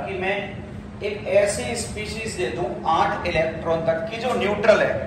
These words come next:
चलो कोई भी ले लो, एल आई टू लो, कितने इलेक्ट्रॉन होंगे सोचो पहले, एल आई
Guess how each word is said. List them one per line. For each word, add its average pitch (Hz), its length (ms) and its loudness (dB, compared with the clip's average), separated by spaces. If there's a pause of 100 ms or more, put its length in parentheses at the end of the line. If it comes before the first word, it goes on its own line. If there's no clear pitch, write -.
(500)
चलो 180 260 2
कोई 196 180 4
भी 202 140 4
ले 165 140 6
लो, 156 100 4 (600)
एल 208 160 8
आई 220 140 8 (140)
टू 233 120 2
लो, - 140 2 (640)
कितने 214 220 -6
इलेक्ट्रॉन 226 420 2
होंगे 190 180 -2
सोचो - 300 -6
पहले, - 240 -4 (2250)
एल - 340 4
आई 165 240 6